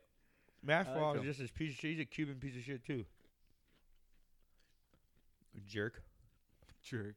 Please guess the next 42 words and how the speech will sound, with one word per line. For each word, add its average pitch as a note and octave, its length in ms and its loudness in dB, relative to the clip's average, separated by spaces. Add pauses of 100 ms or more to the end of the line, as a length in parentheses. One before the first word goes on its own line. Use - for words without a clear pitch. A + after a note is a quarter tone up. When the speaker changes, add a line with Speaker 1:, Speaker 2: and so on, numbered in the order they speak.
Speaker 1:
Yeah, F#2 100 -10 (140)
he's G2 200 -8
kind F#2 120 -14
of G2 120 -18
a - 40 -20
jerk. - 160 -20 (1300)
Speaker 2:
I G#3+ 120 12
liked A#3 240 12
Speaker 1:
Yeah. B3+ 60 10
Speaker 2:
him B3 80 8
in A#3+ 80 8
the A3 60 6
beginning, F#3 400 6
and E3+ 80 4
then F3+ 80 6
I'm F#3+ 140 4
like, D#3 180 2 (300)
"I E4+ 40 -10
don't G4+ 220 0
know. G4+ 260 0 (1200)
I F#3+ 80 6
think A#3+ 280 -2
you B3 60 -4
got B3+ 260 4
super A#3+ 320 -2
lucky A#3 320 2
you A3+ 160 2
hit A3 180 4
Askren F#3+ 380 0
with F#3 140 -2
that F3 180 0
knee." F3+ 240 -2 (1900)
Speaker 1:
You A2+ 80 -10
think A2+ 160 -6
so? C#3 180 -6 (260)
Yeah. G#2 260 -2 (1700)
That D#3 100 2
was D3+ 180 6
a, C#3 100 0 (320)
that D#3+ 160 4
kinda, F#3+ 340 6
that, D#3+ 420 6